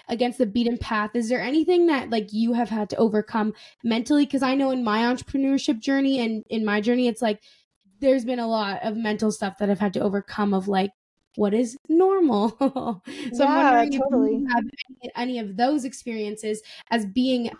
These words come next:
Speaker 1: a young business owner.
Speaker 2: Um, I honestly think the biggest thing I had to get over mentally was just the opinion of others. Um,
Speaker 1: Mm.
Speaker 2: especially with my first couple of businesses, I really cared about what other people thought. And I know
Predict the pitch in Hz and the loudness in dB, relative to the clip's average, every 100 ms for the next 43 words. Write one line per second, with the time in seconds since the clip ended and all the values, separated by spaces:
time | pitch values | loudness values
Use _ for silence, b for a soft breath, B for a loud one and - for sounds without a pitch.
0 | _ - 226 220 220 220 208 214 214 208 | _ -4 0 0 0 -2 0 0 0 -2
1 | - - - - 226 208 _ _ _ _ | -4 -8 -8 -8 -8 -12 _ _ _ _
2 | _ _ b b b b - 277 320 339 | _ _ b b b b 0 2 2 -2
3 | - 277 233 247 392 - 494 - 220 226 | 0 2 2 0 -2 0 0 0 -2 -2
4 | - 233 202 208 208 226 - 226 214 208 | 0 0 0 -2 -2 -2 -4 -4 -2 -2
5 | - 202 185 196 214 196 190 190 196 175 | -2 -2 -2 -2 -2 0 0 0 -2 -4
6 | - 233 247 262 226 202 196 - 202 196 | -6 -2 0 0 0 0 0 -2 -4 -4
7 | - 226 214 226 214 214 208 160 180 269 | -4 0 0 0 -2 -2 0 0 2 2
8 | 339 - - b b b b 208 208 226 | 0 -6 -18 b b b b -2 -2 0
9 | 220 220 190 190 247 - 311 320 302 254 | 2 2 2 2 0 0 -2 2 4 2
10 | 254 240 226 254 196 214 - 190 214 208 | 2 -2 -2 -2 -6 -6 -4 -2 0 -2
11 | 202 - 196 202 196 - 202 202 - 202 | -2 -2 -2 -2 -8 -6 -4 -4 -2 0
12 | 226 214 202 202 190 190 165 175 - - | 2 0 -4 -4 -4 -4 -6 -6 -6 -2
13 | 180 196 185 175 185 208 202 - 180 208 | -2 0 -4 -4 -6 -8 -10 -2 0 2
14 | - 214 208 202 202 202 208 - | 0 -4 -4 -2 2 2 2 0